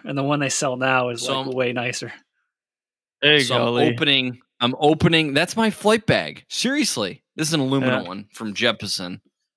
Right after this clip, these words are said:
Speaker 3: For
Speaker 2: Yeah,
Speaker 3: those
Speaker 2: the
Speaker 3: that
Speaker 2: old
Speaker 3: can't,
Speaker 2: school.
Speaker 1: Lee's on the,
Speaker 3: for those that can't
Speaker 1: yeah,
Speaker 3: watch
Speaker 1: Lee's
Speaker 3: this,
Speaker 1: holding
Speaker 3: there's,
Speaker 1: up the,
Speaker 3: Lee has
Speaker 1: the
Speaker 3: a
Speaker 1: mechanical
Speaker 3: aluminum, uh,
Speaker 1: E six B.
Speaker 3: E six B.
Speaker 1: I think I own one of those.
Speaker 3: Yeah.
Speaker 1: I
Speaker 2: Yeah,
Speaker 1: just
Speaker 2: if
Speaker 1: never opened
Speaker 3: I
Speaker 1: it.
Speaker 3: had a paper, I had a paper one. It was, like, cardboard one or whatever.
Speaker 2: Yeah, and I had one of those too, but I wore it out because I actually used
Speaker 3: Yeah.
Speaker 2: it, unlike most people.
Speaker 3: No,
Speaker 2: But
Speaker 3: see, I
Speaker 2: believe it
Speaker 3: use
Speaker 2: or not,
Speaker 3: mine
Speaker 2: like,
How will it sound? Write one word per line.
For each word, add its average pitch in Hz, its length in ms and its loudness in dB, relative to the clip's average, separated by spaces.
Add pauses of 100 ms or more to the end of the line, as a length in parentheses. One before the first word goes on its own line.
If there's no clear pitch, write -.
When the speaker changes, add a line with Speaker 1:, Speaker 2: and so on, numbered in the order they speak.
(160)
Speaker 3:
For - 80 0
Speaker 2:
Yeah, 147 60 6
Speaker 3:
those 107 100 4
Speaker 2:
the 104 80 2
Speaker 3:
that 104 40 4
Speaker 2:
old 110 120 2
Speaker 3:
can't, 143 160 4
Speaker 2:
school. 117 120 2
Speaker 1:
Lee's 117 100 4
on 117 80 0
the, 123 140 -8
Speaker 3:
for - 140 -2
those 156 220 6
that 139 100 -6
can't 139 260 2
Speaker 1:
yeah, 135 60 0
Speaker 3:
watch 131 180 6
Speaker 1:
Lee's 135 200 -2
Speaker 3:
this, 120 100 2
Speaker 1:
holding 139 300 0
Speaker 3:
there's, 127 40 -2
Speaker 1:
up 123 180 -4
the, 131 100 -6
Speaker 3:
Lee 131 180 0
has 123 200 0
Speaker 1:
the 127 140 0
Speaker 3:
a 143 40 -4
Speaker 1:
mechanical 135 720 2
Speaker 3:
aluminum, 123 260 0
uh, 123 60 2
Speaker 1:
E - 20 2
six 123 180 -2
B. 127 60 -2
Speaker 3:
E - 20 0
six 131 400 -4
B. 123 280 0
Speaker 1:
I 143 80 -4
think 262 200 0
I 165 200 4
own 170 260 4
one 143 140 2
of 127 60 -6
those. 127 200 0
Speaker 3:
Yeah. - 20 2
Speaker 1:
I - 40 4
Speaker 2:
Yeah, 117 60 2
Speaker 1:
just 123 100 2
Speaker 2:
if 127 60 0
Speaker 1:
never 139 220 -4
opened 135 320 0
Speaker 3:
I 170 60 8
Speaker 1:
it. 175 60 6
Speaker 3:
had 185 120 6
a 139 60 4 (100)
paper, 156 200 4 (180)
I 180 80 6
had 170 160 6
a 131 60 4 (100)
paper 139 320 2
one. 120 320 -2
It 135 60 -16 (100)
was, 131 140 -4
like, 127 180 0
cardboard 120 500 -4
one 123 320 -8 (220)
or 131 80 -14
whatever. 131 420 -10
Speaker 2:
Yeah, 208 200 4 (100)
and 165 120 4
I 170 200 0
had 160 140 4
one 135 120 2
of 113 60 0
those 107 160 2
too, 175 160 4
but 127 100 4
I 107 60 2
wore 113 320 4
it 101 80 -2
out 104 320 -2
because 113 220 -2
I 104 120 0
actually 104 340 -6
used 117 300 -6
Speaker 3:
Yeah. 98 60 -8
Speaker 2:
it, 90 60 -10
unlike 92 280 -14
most 104 240 -10
people. 82 380 -16
Speaker 3:
No, 123 260 4
Speaker 2:
But 139 120 0
Speaker 3:
see, 147 80 6
I 143 40 6
Speaker 2:
believe 151 140 4
it 170 60 4
Speaker 3:
use 170 80 2
Speaker 2:
or 156 40 2
not, 143 180 4
Speaker 3:
mine 135 60 2
Speaker 2:
like, 135 120 0